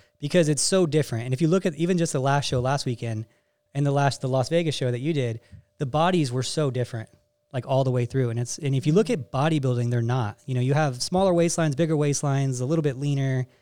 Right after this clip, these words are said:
um, but everyone should be as lean as possible in bodybuilding. Everyone should be as big as possible, as symmetrical as possible. There's, like, this given criteria.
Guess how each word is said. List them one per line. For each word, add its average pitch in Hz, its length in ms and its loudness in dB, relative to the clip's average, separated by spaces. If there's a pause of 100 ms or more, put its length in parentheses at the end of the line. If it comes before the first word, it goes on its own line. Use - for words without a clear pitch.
(360)
um, 127 260 0
but 151 200 2
everyone 160 320 2
should 175 260 0
be 131 320 -2
as 139 160 -4
lean 147 180 4
as 127 100 0
possible 113 400 -6
in 110 80 -4
bodybuilding. 107 360 -6
Everyone 127 220 -2
should 135 140 -4
be 123 120 0
as 113 80 -2
big 160 240 -2
as 135 80 0
possible, 117 340 -6
as 113 140 -2
symmetrical 151 400 -2
as 113 60 -4
possible. 113 320 -4
There's, 156 120 0
like, 160 140 0
this 139 220 -2 (480)
given 170 340 2
criteria. 135 680 0